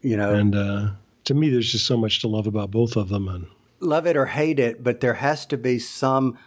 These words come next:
Speaker 1: level of universe shattering whatevers.
Speaker 2: Mm-hmm.
Speaker 1: You either need that or you need these episodes that just get you every time, like Vincent and the Doctor. You've either gotta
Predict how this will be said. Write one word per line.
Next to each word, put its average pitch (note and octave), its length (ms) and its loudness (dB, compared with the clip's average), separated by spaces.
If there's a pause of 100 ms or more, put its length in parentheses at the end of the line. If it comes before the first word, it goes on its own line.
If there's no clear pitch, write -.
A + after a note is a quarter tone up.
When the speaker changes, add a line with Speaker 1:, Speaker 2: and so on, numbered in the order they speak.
(140)
Speaker 1:
level A#2+ 560 2
of A2 180 -4
universe A#2 880 0 (240)
shattering A2+ 1040 0
whatevers. A#2 920 0 (480)
Speaker 2:
Mm-hmm. F#2 200 -6 (120)
Speaker 1:
You D3 240 0
either F3 360 2
need C3+ 380 0
that D3+ 440 0 (140)
or C3 160 2
you C3 260 -2
need C#3 600 0 (260)
these B2+ 420 0
episodes B2 800 0
that A#2 380 0
just A#2 360 -4
get C3+ 280 0
you B2+ 140 2
every A#2 280 0
time, A#2 580 0 (200)
like A2+ 260 2
Vincent A2+ 440 0
and G2+ 140 0
the G#2 60 -4
Doctor. F#2+ 400 -4
You've G#2 280 -6
either C#3 280 2
gotta A2 420 2